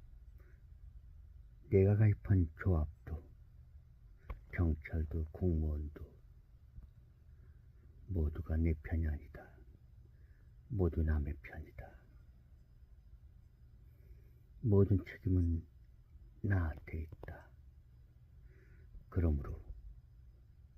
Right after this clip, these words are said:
외롭다. 외로우니까 개인 택시다.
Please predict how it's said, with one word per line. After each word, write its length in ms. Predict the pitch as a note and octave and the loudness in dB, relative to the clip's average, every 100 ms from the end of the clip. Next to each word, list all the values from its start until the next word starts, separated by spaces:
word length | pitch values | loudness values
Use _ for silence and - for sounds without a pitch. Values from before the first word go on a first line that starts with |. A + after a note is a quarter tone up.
| - - - - - - - - - - - - - - | -20 -20 -16 -16 -16 -20 -20 -20 -20 -20 -20 -20 -8 2
외롭다. 720 | F2 D#2 D#2 - - - - - - - - - - - - - - - - - - - | 4 4 -2 -10 -12 -12 -12 -20 -20 -20 -20 -20 -20 -20 -20 -20 -20 -20 -20 -20 -20 -6
외로우니까 720 | - F#2+ F2 E2+ F2 E2+ - E2+ | 4 6 8 8 6 6 2 -4
개인 360 | - E2+ D#2 - | 0 -2 -2 -8
택시다. 640 | - - - - - - | -14 -14 -14 -10 -10 -10